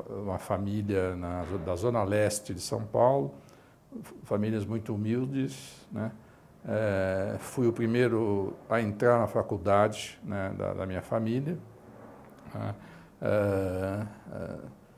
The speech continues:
por exemplo, os meus avós chegaram de Portugal na, logo depois da, da Segunda Guerra e literalmente ficaram anos e anos da vida vendendo galinha na rua de São Paulo, galinhas, eh, na rua de São Paulo. Então, é um tipo de família que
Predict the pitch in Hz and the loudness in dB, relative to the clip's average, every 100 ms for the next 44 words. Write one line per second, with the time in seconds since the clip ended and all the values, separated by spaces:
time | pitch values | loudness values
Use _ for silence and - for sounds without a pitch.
0 | - - 107 104 104 113 107 101 98 104 | -20 -10 -4 0 2 2 2 4 4 2
1 | 104 110 101 107 98 98 113 127 117 - | 2 4 6 6 4 6 8 10 8 2
2 | 107 98 101 95 90 95 87 92 98 95 | 2 6 6 4 -4 -6 -4 2 6 6
3 | 95 92 92 92 92 92 90 92 90 - | 4 0 0 0 0 0 0 -2 -4 -4
4 | 95 92 92 87 85 87 - - - - | -2 -2 0 2 2 0 -2 -6 -14 -20
5 | - - - 92 87 98 95 82 82 92 | -16 -10 -6 -6 -4 -2 0 0 0 2
6 | 101 110 113 107 113 113 123 113 98 101 | 4 4 2 2 2 4 4 4 2 0
7 | 101 - 131 - 110 110 107 104 127 139 | -2 -4 -4 6 8 8 6 4 4 4
8 | 113 104 104 101 98 95 98 104 113 113 | 4 4 4 2 0 0 0 2 2 4
9 | 107 101 101 104 107 104 104 110 107 110 | 2 2 2 2 4 4 4 0 0 0
10 | 82 113 110 98 - 101 90 82 85 87 | 4 6 6 4 -2 0 2 2 -2 -4
11 | 92 101 87 - - - - - - - | -2 -4 -4 -8 -12 -14 -20 -20 -20 -8
12 | 90 90 90 90 90 90 90 95 90 - | -4 -2 -2 -2 -2 -2 -4 -4 -6 -4
13 | 104 104 90 90 - 95 98 101 101 101 | -4 0 0 0 -4 -4 -2 0 -2 -2
14 | 101 98 147 135 117 - 113 101 113 120 | -2 -2 -4 -4 -6 2 4 4 4 2
15 | 117 127 131 127 120 101 | 0 2 4 4 4 0